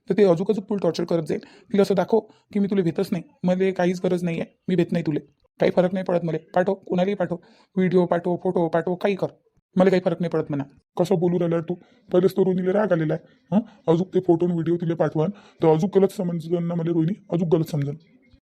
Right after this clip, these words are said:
Speaker 2: कसंही मायावाला रोहिणी संग थोडाफार रिश्ता कायम राहायची काहीतरी उमेद आहे, ते उमेद बी चालली जाईल मग, ते उमेद चालली जाईल. मग काय करेन मी, काय करेन?
Speaker 1: अरे फक्त मी म्हणत आहो असं म्हण तू, तिला दाखवू नको तू भेलेला आहे म्हणून. फक्त तू हिम्मत ठेव,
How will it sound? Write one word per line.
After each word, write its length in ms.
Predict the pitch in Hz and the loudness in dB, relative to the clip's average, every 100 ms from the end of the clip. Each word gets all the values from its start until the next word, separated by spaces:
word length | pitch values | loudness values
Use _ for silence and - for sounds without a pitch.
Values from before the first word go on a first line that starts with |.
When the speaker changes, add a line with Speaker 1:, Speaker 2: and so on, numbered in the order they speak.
| _ | _
Speaker 2:
कसंही 240 | 175 185 190 | -2 2 2
मायावाला 320 | 180 165 170 | 2 0 2
रोहिणी 220 | 170 165 | 2 0
संग 140 | 165 165 | -2 -4
थोडाफार 440 | 175 165 165 170 175 - - | 0 2 2 0 -2 -12 -4
रिश्ता 500 | 170 - 170 170 165 | -2 4 4 4 0
कायम 260 | 156 160 170 | 0 0 0
राहायची 280 | 170 165 170 | -2 -4 -6
काहीतरी 260 | 165 175 | -4 -4
उमेद 300 | 170 170 170 | -2 -2 0
आहे, 80 | 170 - _ _ 202 | -2 -4 _ _ 4
ते 60 | |
उमेद 280 | 202 202 165 | 8 8 6
बी 80 | 170 | 0
चालली 200 | 160 151 | -4 -2
जाईल 160 | 151 | -4
मग, 80 | 139 | -6
ते 200 | 151 220 | -4 2
उमेद 220 | 196 156 - | 4 2 0
चालली 180 | 151 143 | -4 -4
जाईल. 160 | 143 - _ _ 180 | -8 -10 _ _ 0
मग 100 | 185 | 2
काय 140 | 180 | 2
करेन 180 | 175 165 | 2 0
मी, 120 | 165 | -2
काय 240 | - - | -4 -2
करेन? 180 | 180 165 - _ _ - | 0 -2 -4 _ _ 0
Speaker 1:
अरे 240 | 156 180 | 2 2
फक्त 180 | 185 - | 0 -6
मी 100 | 185 | -4
म्हणत 280 | 180 170 165 | -2 -2 0
आहो 160 | 175 196 | 0 0
असं 160 | 190 | 0
म्हण 140 | 185 190 | 0 0
तू, 180 | 190 | -2
तिला 160 | 202 185 | -2 0
दाखवू 200 | 165 185 | 0 0
नको 160 | 208 190 | 0 -2
तू 120 | 185 | -4
भेलेला 300 | 170 151 160 | -2 -2 0
आहे 60 | 160 | -2
म्हणून. 200 | 151 151 _ _ _ _ _ _ _ _ _ - | -4 -10 _ _ _ _ _ _ _ _ _ -10
फक्त 160 | 180 | -2
तू 160 | 196 202 | 0 2
हिम्मत 200 | 190 185 | 0 0
ठेव, 200 | 180 | 0